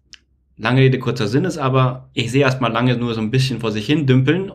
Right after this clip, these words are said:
und auf einmal macht's, macht's, legt quasi der Schalter um, dann habe ich diese kritische Schwelle überschritten und ich habe auf einmal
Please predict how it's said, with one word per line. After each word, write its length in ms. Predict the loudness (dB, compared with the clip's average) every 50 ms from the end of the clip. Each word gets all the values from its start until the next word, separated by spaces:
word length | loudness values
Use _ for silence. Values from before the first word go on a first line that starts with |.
| -16 _ _
und 180 | -4 -2 -2
auf 100 | -2 -2
einmal 280 | 0 0 2 2 2 2
macht's, 560 | 0 0 -4 -6 -10 -12 -14 -14 -14 -16 -20 _ _
macht's, 300 | -10 -10 -10 -10 -10 -6
legt 280 | -2 -2 -2 -2 -2 -2
quasi 180 | -4 -2 -2
der 100 | -2 -2
Schalter 360 | -2 0 -2 0 0 0 0
um, 100 | 0 0
dann 160 | 0 0 0 0
habe 140 | -2 -2
ich 60 | -2 -4
diese 200 | -4 -4 -4 -2
kritische 380 | -2 -2 -2 -2 -4 -4 -6
Schwelle 320 | -4 0 0 2 4 2 2
überschritten 580 | 2 0 -2 -2 -2 -4 -4 -4 -6 -8 -8 -12 -16 -20 -20 -20 -20 -20 _
und 180 | _ -8 -6 -4
ich 80 | -2
habe 160 | -2 0 0 0
auf 140 | 0 0
einmal 480 | -2 -2 0 2 2 2 2 0 -2